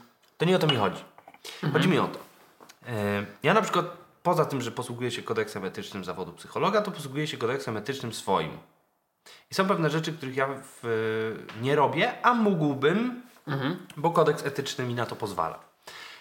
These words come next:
Speaker 1: Na przykład nie pomagam moim klientom, e, być szczęśliwymi.
Speaker 2: Mhm.
Speaker 1: I bardzo stanowczo anonsuję to na pierwszym spotkaniu.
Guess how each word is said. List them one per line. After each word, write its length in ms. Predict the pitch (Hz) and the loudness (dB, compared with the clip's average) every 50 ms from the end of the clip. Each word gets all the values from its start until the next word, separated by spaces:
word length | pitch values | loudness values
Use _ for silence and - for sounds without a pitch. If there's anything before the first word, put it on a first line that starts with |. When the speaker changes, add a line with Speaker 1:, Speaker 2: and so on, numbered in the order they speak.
| - - _ _ - | -20 -20 _ _ 0
Speaker 1:
Na 60 | 147 | 0
przykład 220 | 151 175 220 208 | 2 2 2 4
nie 140 | 160 165 170 | 4 4 4
pomagam 400 | - 170 156 175 190 190 190 175 160 | 4 4 4 4 4 4 4 4 4
moim 200 | 156 156 156 147 | 2 2 2 0
klientom, 640 | - - 139 139 143 143 143 143 139 143 143 - - | -2 0 0 0 0 0 0 -2 -2 -2 -4 -6 -6
e, 140 | 123 117 110 | -8 -8 -6
być 200 | 110 135 135 - | -6 -6 -6 -4
szczęśliwymi. 640 | - - - 127 113 - - 110 101 95 90 92 87 - - _ _ _ _ _ _ _ _ _ _ _ _ _ _ _ _ - | -4 -4 -4 -4 -4 -6 -8 -6 -6 -6 -6 -8 -10 -16 -20 _ _ _ _ _ _ _ _ _ _ _ _ _ _ _ _ -8
Speaker 2:
Mhm. 340 | 143 123 113 120 151 160 - - - | -8 -6 -4 -4 -4 -6 -6 -10 -10
Speaker 1:
I 80 | 135 127 | -10 -2
bardzo 380 | 123 135 147 156 156 160 165 | 2 4 4 4 4 2 -2
stanowczo 840 | 151 - - - 135 139 156 160 160 160 - 151 143 143 151 151 - | -4 -2 0 0 2 4 4 2 2 0 2 4 4 4 4 4 4
anonsuję 500 | 139 131 131 131 127 131 - 139 139 135 | 2 2 2 0 -2 -2 -2 0 2 2
to 100 | 135 131 | 2 0
na 100 | 123 120 | -2 -2
pierwszym 520 | 117 - 123 123 113 113 - - 113 113 - | -2 0 0 0 0 0 -2 -6 -6 -8 -8
spotkaniu. 520 | - - 113 - - - 98 92 95 - | -10 -10 -12 -8 -4 -4 -4 -4 -4 -8